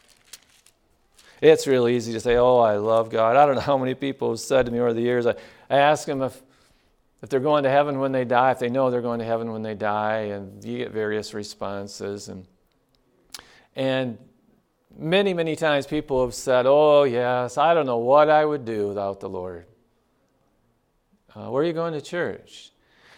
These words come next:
"Well, you know, I'm not really going." Um,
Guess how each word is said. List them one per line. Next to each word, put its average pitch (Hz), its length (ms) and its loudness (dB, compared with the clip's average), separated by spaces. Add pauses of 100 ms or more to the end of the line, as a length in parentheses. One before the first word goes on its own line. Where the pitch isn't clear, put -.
(160)
"Well, 185 580 6
you 185 140 -4
know, 185 200 4
I'm 180 140 0
not 214 220 -2
really 240 260 -6
going." 143 520 -6 (520)
Um, 117 640 -16